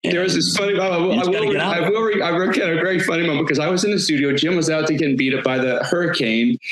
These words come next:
Speaker 1: and literally the executive producers in my ear, like, "Get him off the television. Like, tell, scream at him and tell him to get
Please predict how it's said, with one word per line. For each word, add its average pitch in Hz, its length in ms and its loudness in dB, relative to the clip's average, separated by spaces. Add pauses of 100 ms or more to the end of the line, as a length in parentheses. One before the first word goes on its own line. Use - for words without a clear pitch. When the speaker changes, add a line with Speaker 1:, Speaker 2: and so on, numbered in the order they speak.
(200)
Speaker 1:
and 143 160 2
literally 196 320 2
the 156 120 2
executive 170 480 0
producers 151 480 2
in 139 100 2
my 143 60 2
ear, 139 140 0
like, 120 220 0 (520)
"Get 233 380 0
him 214 520 0
off 170 480 0 (140)
the 160 120 0
television. 135 600 0
Like, 143 380 -2
tell, - 360 0
scream 240 480 0
at 202 160 0
him 170 220 0
and 160 160 0
tell 202 200 0
him 190 340 0
to 139 200 0
get 170 380 0